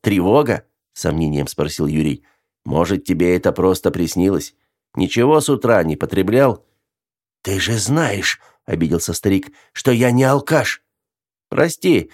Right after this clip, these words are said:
лезет в башку всякая чушь. Интересные вещи там у вас творятся». «Приедешь? Ты обещал». «На работе дел не в проворот, но я приеду, жди завтра.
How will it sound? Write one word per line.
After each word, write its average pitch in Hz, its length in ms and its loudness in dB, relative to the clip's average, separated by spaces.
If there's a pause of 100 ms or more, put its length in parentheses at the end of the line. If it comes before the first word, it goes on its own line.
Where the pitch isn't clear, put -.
(100)
лезет 135 400 0
в 87 80 0
башку 101 340 2
всякая 82 360 0
чушь. - 340 -8 (420)
Интересные 120 640 0
вещи 139 260 0
там 104 200 2
у 95 80 2
вас 85 160 0
творятся». 87 560 0 (480)
«Приедешь? 110 680 -2 (120)
Ты 113 100 0
обещал». 117 600 0 (580)
«На 107 180 0
работе 160 440 2
дел 170 300 2
не 151 120 2
в - 80 -6
проворот, 98 460 2 (180)
но 110 220 4
я 120 240 4
приеду, 117 440 0
жди 123 220 -2
завтра. 104 520 0